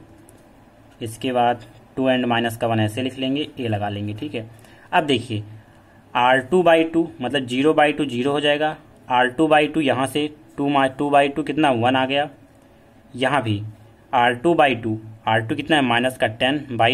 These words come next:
two आप कर देंगे तो कितना आ जाएगा दोस्तों, minus का फ़ाइव, ये देखिए minus है, ठीक है। इसके बाद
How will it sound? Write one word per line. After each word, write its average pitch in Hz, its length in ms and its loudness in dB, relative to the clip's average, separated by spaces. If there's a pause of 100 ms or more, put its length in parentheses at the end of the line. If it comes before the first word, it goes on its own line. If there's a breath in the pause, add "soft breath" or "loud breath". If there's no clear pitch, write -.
two 143 80 -2
आप 123 220 2
कर 120 140 -2
देंगे 135 280 -2
तो 143 120 -10
कितना 135 220 -4
आ 135 40 0
जाएगा 139 200 -2
दोस्तों, 139 280 -4
minus 113 400 -2
का 131 160 2
फ़ाइव, 101 460 -2 (720)
ये 117 140 -6
देखिए 110 260 -6
minus 107 340 0
है, 131 80 -6
ठीक 175 140 -4
है। 135 140 -6 (800)
इसके 147 280 -2
बाद 160 280 4